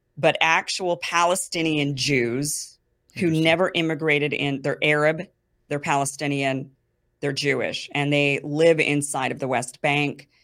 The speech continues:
Speaker 1: Um, we went to a lot of Christian churches. There's a lot of, and Christian holy sites like the Church of the Holy Sepulchre and, um, a lot of the Christian holy sites, 'cause it was a Christian group, and I was with a bunch of evangelical pri-, I mean, um,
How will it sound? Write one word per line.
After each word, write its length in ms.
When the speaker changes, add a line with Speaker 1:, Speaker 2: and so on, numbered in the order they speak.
Speaker 1:
Um, 480
we 160
went 300
to 580
a 40
lot 220
of 100
Christian 460
churches. 380
There's 180
a 60
lot 320
of, 160
and 180
Christian 380
holy 320
sites 400
like 100
the 80
Church 220
of 80
the 80
Holy 180
Sepulchre 840
and, 300
um, 460
a 60
lot 220
of 100
the 80
Christian 420
holy 280
sites, 320
'cause 140
it 100
was 200
a 40
Christian 520
group, 260
and 80
I 40
was 240
with 140
a 40
bunch 160
of 100
evangelical 540
pri-, 220
I 60
mean, 140
um, 320